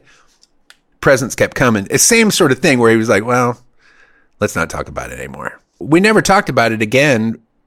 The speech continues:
I just, I just don't like lying about stupid shit like that. What's the point?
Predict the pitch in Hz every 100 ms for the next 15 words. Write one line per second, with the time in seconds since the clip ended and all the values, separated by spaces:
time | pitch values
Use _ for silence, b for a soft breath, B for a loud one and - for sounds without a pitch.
0 | _ _ 135 208 226 - 180 220 - 147
1 | 107 95 87 - 87 82 82 87 73 78
2 | 62 - _ - - - - - - -
3 | - - - _ _ _ _ 120 - 82
4 | 76